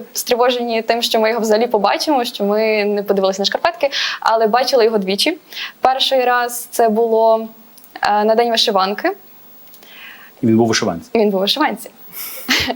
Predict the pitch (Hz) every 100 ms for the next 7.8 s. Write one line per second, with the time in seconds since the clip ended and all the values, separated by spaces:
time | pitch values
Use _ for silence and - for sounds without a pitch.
0 | - 240 240 233 190 226 254 254 214 185
1 | 180 - - 233 - - - - 226 -
2 | 240 220 220 294 359 339 247 262 285 262
3 | 233 233 226 233 240 220 220 220 - 233
4 | 233 240 247 240 226 220 214 208 202 202
5 | 208 196 190 190 202 233 220 202 202 -
6 | 320 - - - - - - - - 226
7 | 233 240 233 202 202 208 311